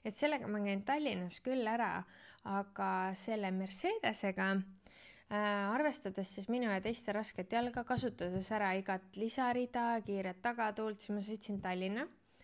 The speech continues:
Tallinnas ringi korralikult, Viimsisse, Nõmmele, tagasi Tartusse, Tartus veel poolteist päeva peale, siis ma ei suutnud oma silme ära uskuda, et, äh, kolmkümmend eurot kütusekulu.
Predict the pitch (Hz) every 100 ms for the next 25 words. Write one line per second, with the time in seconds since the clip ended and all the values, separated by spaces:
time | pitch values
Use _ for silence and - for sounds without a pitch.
0 | - - - 233 220 190 190 190 190 190
1 | 214 254 254 262 262 277 262 190 196 202
2 | 240 - 254 233 220 190 202 220 247 240
3 | - - _ 226 214 202 196 185 202 -
4 | 262 - 277 277 - - - 233 233 208
5 | - 196 190 185 180 185 - 254 269 247
6 | 190 - 240 240 202 190 233 240 185 185
7 | 196 - - - - 220 214 208 262 294
8 | 190 180 180 190 254 247 196 202 208 214
9 | - 185 185 175 180 - 185 185 247 269
10 | 190 196 220 202 - 240 240 180 190 190
11 | 233 196 180